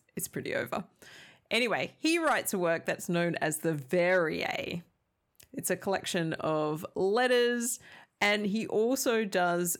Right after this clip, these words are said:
some epitomes of other historians. So he's got a whole list of magistrates, which is very exciting, and it has been translated very kindly by people who live on the internet.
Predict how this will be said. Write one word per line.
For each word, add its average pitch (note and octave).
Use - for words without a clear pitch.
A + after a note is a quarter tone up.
some E3+
epitomes E3
of D#3
other D3+
historians. -
So -
he's D#3
got F3+
a F#3+
whole G#3
list -
of D3+
magistrates, -
which D4
is D4
very D#4+
exciting, D#3
and F#3+
it G#3
has G#3+
been G3
translated D#3
very D#3+
kindly D#3
by D#3
people E3+
who F3
live D#3+
on D#3+
the D#3
internet. D3+